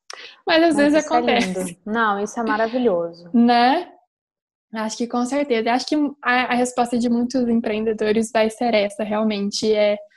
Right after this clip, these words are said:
Speaker 1: é um fator de decisão pra muita gente também, né? Sobre empreender.
Speaker 2: Acho que vai ser
Speaker 1: E a
Speaker 2: liberdade e
Speaker 1: pior
Speaker 2: autonomia. Liberdade, eu acho que
Speaker 1: É.
Speaker 2: muita gente curte. Tá meio que primo ali.
Speaker 1: Mas tem a ver, né?
Speaker 2: É.
Speaker 1: É,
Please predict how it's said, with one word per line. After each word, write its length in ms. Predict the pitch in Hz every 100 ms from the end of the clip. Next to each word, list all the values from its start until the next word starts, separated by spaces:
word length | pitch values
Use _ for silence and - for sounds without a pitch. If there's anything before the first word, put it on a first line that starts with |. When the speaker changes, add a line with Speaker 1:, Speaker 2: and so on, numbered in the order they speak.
| _ _ _
Speaker 1:
é 80 | 226
um 60 | 226
fator 420 | 254 240 247 240
de 100 | 247
decisão 680 | 214 247 277 254 254 233 226
pra 100 | 220
muita 240 | 226 262 247
gente 280 | 220 208
também, 300 | - 226 208
né? 160 | 196 196
Sobre 380 | - 214 202 208
empreender. 680 | 208 - 208 208 190 214 - _ _ - -
Speaker 2:
Acho 200 | 220 -
que 40 |
vai 120 | 226
ser 160 | 220 247
Speaker 1:
E 100 | 349 415
a 40 |
Speaker 2:
liberdade 480 | 220 320 196 285 320
e 20 |
Speaker 1:
pior 80 | 247
Speaker 2:
autonomia. 640 | 233 240 233 233 180 180 180 _ _ _ _
Liberdade, 580 | 190 190 202 185 185 196
eu 40 | 285
acho 140 | 262
que 60 | 240
Speaker 1:
É. 20 |
Speaker 2:
muita 160 | 220 -
gente 140 | - -
curte. 320 | - 190 _ - -
Tá 100 | 202
meio 220 | 214 214
que 100 | 220
primo 420 | - 226 208 190
ali. 200 | 190 185
Speaker 1:
Mas 220 | 392 440
tem 180 | 440 370
a 120 | 440
ver, 200 | 453 370
né? 260 | 262 247 262 - -
Speaker 2:
É. 180 | 202 190 190 247
Speaker 1:
É, 420 | 247 240 233